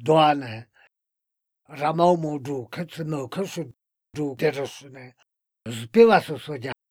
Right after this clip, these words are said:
Ke nge dui wu la jia ne, ne chi nang pa yi. A, rama o ne, pa tsi rong a ne ke tu su. Tsu ne zbi ne, e an ju, an ju e.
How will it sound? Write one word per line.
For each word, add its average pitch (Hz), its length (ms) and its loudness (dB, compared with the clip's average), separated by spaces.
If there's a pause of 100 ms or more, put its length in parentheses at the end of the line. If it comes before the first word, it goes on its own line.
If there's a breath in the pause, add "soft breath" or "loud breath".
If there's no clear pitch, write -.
(380)
Ke - 160 0
nge 185 240 6
dui 127 220 4
wu 117 160 0
la 143 160 8
jia 135 220 4
ne, 135 260 -2
ne 135 180 0
chi 143 160 -4
nang 131 180 2
pa - 140 -6
yi. - 140 -6 (440)
A, - 320 -4
rama 123 300 4
o 120 40 0
ne, 113 300 0
pa - 180 -8
tsi 127 120 -4
rong 123 200 2
a 123 60 6
ne 120 120 0
ke - 260 -8
tu - 120 -6
su. - 240 -6 (2500)
Tsu 143 240 -4
ne 139 180 2
zbi 196 600 -2
ne, 151 280 -4
e 190 260 2
an 196 240 4
ju, 156 140 -4
an 160 260 -4
ju 165 100 -6
e. 147 420 -6